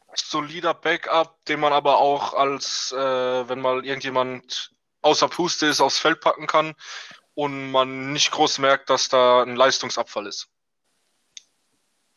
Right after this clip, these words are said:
Und in Special Teams ist er auch solide, also von daher hat er da auch nochmal mehr Value.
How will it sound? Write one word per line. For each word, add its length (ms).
Und 140
in 60
Special 340
Teams 220
ist 100
er 80
auch 120
solide, 340
also 220
von 140
daher 300
hat 120
er 80
da 140
auch 140
nochmal 280
mehr 220
Value. 340